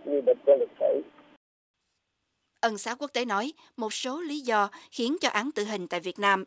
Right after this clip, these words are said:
Speaker 2: đặc biệt đáng lưu tâm và nguy hiểm hơn so với ở các nước khác là hệ thống và môi trường pháp lý ở Việt Nam hiện nay chưa đảm bảo tính minh bạch, công bằng, quyền được hỗ trợ pháp lý, được tiếp xúc với luật sư chưa được tôn trọng.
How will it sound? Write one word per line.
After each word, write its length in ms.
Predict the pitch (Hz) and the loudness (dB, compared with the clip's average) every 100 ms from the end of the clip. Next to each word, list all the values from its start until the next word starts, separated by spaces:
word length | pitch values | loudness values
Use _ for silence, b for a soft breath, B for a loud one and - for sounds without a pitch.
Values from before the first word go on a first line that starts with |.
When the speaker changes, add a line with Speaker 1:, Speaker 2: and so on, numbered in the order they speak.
| - | -6
Speaker 2:
đặc 120 | 208 - | -6 -4
biệt 180 | 202 185 - | -2 -2 -2
đáng 240 | 196 226 | -4 -2
lưu 220 | 285 233 208 | -2 0 4
tâm 220 | 226 202 190 _ - | 4 4 2 _ 0
và 220 | 220 202 | 2 2
nguy 200 | 190 208 | 2 -2
hiểm 260 | 233 151 247 | -2 -6 -4
hơn 300 | 240 233 214 B B - | 0 2 0 B B 2
so 160 | 233 | 2
với 280 | 196 196 277 | 4 0 0
ở 140 | - | -2
các 180 | 180 220 | -4 -4
nước 120 | 240 | -6
khác 280 | - 262 302 b b b b | 2 4 4 b b b b
là 200 | 269 233 | 6 6
hệ 200 | 233 196 | 6 -6
thống 240 | 196 233 370 | -6 -8 -4
và 120 | 247 | -2
môi 160 | 196 214 | -2 -4
trường 220 | 208 180 | -4 -6
pháp 200 | - 254 | -6 -8
lý 160 | 226 285 | -6 -4
ở 100 | 202 | -4
Việt 180 | 185 202 | -6 -2
Nam 200 | 202 208 | -2 -2
hiện 240 | 185 175 | -8 -2
nay 220 | 196 180 b b b | 0 0 b b b
chưa 160 | - 226 | -2 0
đảm 240 | 190 196 | 2 2
bảo 220 | 208 170 233 | 4 4 2
tính 320 | 247 247 302 | -2 -2 -2
minh 160 | 214 | 0
bạch, 160 | 185 - _ _ - | 0 0 _ _ -6
công 160 | 220 | 0
bằng, 220 | 202 175 165 b b _ | 6 6 6 b b _
quyền 240 | 214 226 196 | 2 2 4
được 160 | 208 | 2
hỗ 140 | 214 240 | 2 4
trợ 200 | 214 165 | 4 2
pháp 220 | 240 - | -2 0
lý, 300 | 214 247 349 _ - | 0 0 -4 _ -4
được 200 | 190 - | -4 -2
tiếp 100 | 277 | -2
xúc 220 | - 311 | 0 -2
với 120 | - 247 | 0 0
luật 120 | 185 | 2
sư 280 | - 214 185 _ - | 4 4 2 _ 2
chưa 140 | 262 | 4
được 220 | 196 - | 4 0
tôn 160 | 233 202 | 0 2
trọng. 280 | 185 160 | 2 2